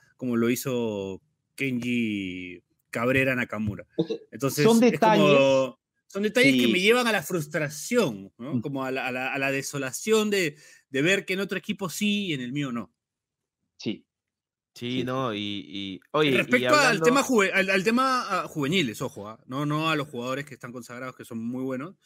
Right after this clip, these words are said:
Speaker 1: sino a los, a los chicos que aparecen, que todavía no veo, de la cantera,
Speaker 2: O sea, que
Speaker 1: no veo uno que,
Speaker 2: no,
Speaker 1: que juegue
Speaker 2: na-,
Speaker 1: al-,
Speaker 2: no
Speaker 1: así,
Speaker 2: quita,
Speaker 1: ¿no?
Speaker 2: claro, que en algún momento puedan hacerlo, pero digamos,
Speaker 1: Ojalá,
Speaker 2: como
Speaker 1: ojalá,
Speaker 2: dice Bache,
Speaker 1: ojalá.
Speaker 2: ¿no? O sea, un chico como Kenji Cabrera titular hoy frente al Internacional en cuarto de final de la Copa Sudamericana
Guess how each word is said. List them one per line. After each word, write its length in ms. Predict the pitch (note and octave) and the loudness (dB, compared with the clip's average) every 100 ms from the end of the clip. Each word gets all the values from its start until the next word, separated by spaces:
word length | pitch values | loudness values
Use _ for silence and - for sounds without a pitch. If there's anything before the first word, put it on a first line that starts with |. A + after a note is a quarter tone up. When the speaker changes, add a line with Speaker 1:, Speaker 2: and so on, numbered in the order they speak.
| _ _ | _ _
Speaker 1:
sino 320 | - B2+ C3 | -10 -4 -2
a 60 | C3 | 0
los, 200 | B2 B2+ | -2 -4
a 80 | A#2+ | -8
los 140 | A2+ | -8
chicos 240 | - D#3 | -8 -8
que 80 | D#3+ | -8
aparecen, 500 | D3+ C3 D#3 D#3+ E3+ | -6 -4 -6 -6 -8
que 120 | D3+ C3+ | -8 -12
todavía 340 | G2 A#2+ C#3 | -12 -8 -6
no 140 | C#3+ C#3+ | -4 -2
veo, 520 | D3+ C#3+ C#3+ C3+ - _ _ _ _ | 0 -2 -4 -6 -12 _ _ _ _
de 100 | A#2+ | -2
la 100 | A#2 | 0
cantera, 420 | - B2+ B2 F#3+ F#3 | 0 -2 0 2 4
Speaker 2:
O 20 | |
sea, 140 | E3 | 4
que 80 | D#3 | 2
Speaker 1:
no 60 | D3 | 0
veo 200 | C#3+ C#3 | -2 -2
uno 300 | C#3+ C#3+ C3 | -4 -4 -6
que, 400 | B2 A2 G2+ G#2+ _ - | -6 -6 -8 -14 _ -8
Speaker 2:
no, 280 | C3+ E3+ | 0 0
Speaker 1:
que 60 | F3 | 0
juegue 360 | - F3 F3+ F3+ | -2 2 4 4
Speaker 2:
na-, 160 | E3+ | 4
Speaker 1:
al-, 80 | D3+ | 4
Speaker 2:
no 160 | F3+ D3 | 2 2
Speaker 1:
así, 200 | G#3 G3+ | 2 2
Speaker 2:
quita, 320 | B3 G3 G3+ | 4 4 2
Speaker 1:
¿no? 80 | F3 _ _ _ _ _ | -8 _ _ _ _ _
Speaker 2:
claro, 220 | D3+ C#3+ | 2 4
que 60 | B2+ | 4
en 80 | B2 | 2
algún 200 | C3+ E3 | 2 2
momento 380 | F3+ F#3+ F3+ E3+ | 2 0 -2 2
puedan 280 | F#3+ F#3 | 2 2
hacerlo, 360 | D#3+ - E3+ A#2+ | 0 0 0 0
pero 120 | A2+ A#2 | 2 2
digamos, 360 | C#3+ C3+ G2+ | 2 0 -4
Speaker 1:
Ojalá, 540 | F3+ G3+ G#3+ G#3+ G#3 C#3+ | -4 -4 0 2 2 2
Speaker 2:
como 160 | B2+ B2+ | 2 2
Speaker 1:
ojalá, 140 | E3 | 4
Speaker 2:
dice 100 | F3 | 6
Bache, 260 | F#3+ E3+ C#3 | 4 4 2
Speaker 1:
ojalá. 100 | C3 | 0
Speaker 2:
¿no? 60 | C#3+ | 0
O 40 | |
sea, 280 | - C#3 - | 2 2 4
un 160 | E3+ F3+ | 2 2
chico 480 | - G#3+ - G3+ F3 | 0 -2 0 0 0
como 240 | D#3 B2 | -2 -2
Kenji 280 | F3 F3+ F3+ | -2 -2 -2
Cabrera 420 | D3 E3+ F3 D3+ | 0 2 0 0
titular 500 | C#3 A2+ A#2+ C#3+ E3+ | -4 -2 0 2 4
hoy 280 | F3 F3 F3 | 4 4 0
frente 260 | - A#2+ A2+ | -6 -6 -4
al 60 | A2+ | -4
Internacional 760 | A2 G#2 G#2+ A#2+ A#2 D#3+ C#3 | -4 -4 -4 -4 -2 0 0
en 80 | A2+ | 0
cuarto 260 | D3 D#3 E3 | 0 0 -2
de 60 | |
final 240 | C#3+ C3 D#3 | -2 0 2
de 60 | |
la 100 | C3+ | 0
Copa 160 | D3+ D3+ | 0 -2
Sudamericana 720 | D#3 B2 A2 G#2+ C#3+ D#3+ | 0 0 2 0 0 -2